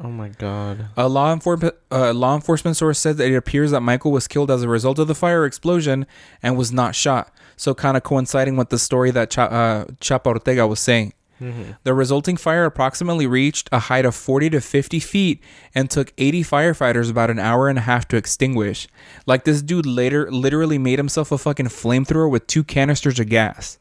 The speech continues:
Speaker 2: And at
Speaker 1: Mm-hmm.
Speaker 2: some point, like, on an, in an unrelated article that I ended up not using, it said that he was walking around spraying the house with some liquid to make it burn faster. Which makes sense because the house was, like, engulfed in flames.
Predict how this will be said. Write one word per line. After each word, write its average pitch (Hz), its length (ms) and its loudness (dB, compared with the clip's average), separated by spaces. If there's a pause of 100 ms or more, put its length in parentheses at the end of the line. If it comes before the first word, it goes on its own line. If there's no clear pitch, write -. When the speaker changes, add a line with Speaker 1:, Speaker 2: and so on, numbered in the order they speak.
(440)
Speaker 2:
And 131 160 0
at 135 100 0
Speaker 1:
Mm-hmm. - 20 -
Speaker 2:
some 175 240 0
point, 185 340 2
like, 127 240 0 (640)
on 139 240 2
an, 135 160 -4
in 135 160 2
an 131 120 0
unrelated 151 540 2
article 139 300 2
that 123 120 2
I 120 40 4
ended 139 240 0
up 139 80 2
not 123 240 0
using, 147 480 0 (260)
it 139 160 0
said 170 200 0
that 160 120 2
he 151 220 -2
was 151 180 2
walking 139 400 0
around 131 400 2
spraying 131 460 0
the 127 80 2 (100)
house 131 220 0
with - 160 -6
some 117 180 -2
liquid 120 520 -2 (180)
to 135 120 2
make 120 200 2
it 107 100 -2
burn 120 240 2
faster. - 560 -8 (540)
Which 147 220 0
makes 156 220 0
sense 180 260 0
because 131 260 0
the 123 80 2 (100)
house 135 220 0
was, 131 240 -2
like, 123 280 -2 (140)
engulfed 123 560 -2
in 120 100 -2
flames. 120 600 -2